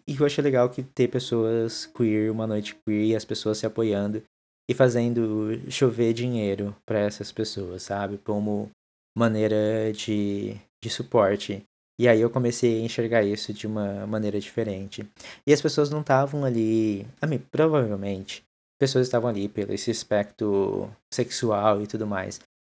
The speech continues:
Mas eu percebi que era muita gente que tava fazendo aquilo pra dar apoio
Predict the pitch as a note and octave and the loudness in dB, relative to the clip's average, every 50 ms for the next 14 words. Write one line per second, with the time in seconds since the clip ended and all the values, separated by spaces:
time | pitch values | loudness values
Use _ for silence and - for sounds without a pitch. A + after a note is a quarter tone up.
0 | _ - A#2 A#2+ A#2+ B2 C3+ B2+ - C3+ B2 - C#3 B2+ A#2+ A#2+ C3+ D3 D#3+ D3+ | _ 0 2 2 4 2 0 0 0 -2 2 4 4 4 4 4 2 2 2 2
1 | C3+ C3 C3+ C3+ - C3+ B2 A#2+ - C3 A2+ A#2 A#2+ A2+ A2+ - - A#2+ A#2+ A#2 | 4 2 0 0 2 0 0 2 0 -2 -2 0 -2 -4 -2 2 2 2 2 2
2 | - - A#2 A#2+ B2 C3 C#3 C3 B2+ A#2+ A#2 A#2 A#2 - - A2 G#2+ G#2+ A2 G#2+ | 0 0 0 2 2 2 2 2 0 0 0 -2 -2 -2 0 2 4 4 4 4
3 | A2 A#2 A#2 A2+ A2+ A#2 | 4 2 2 2 0 -2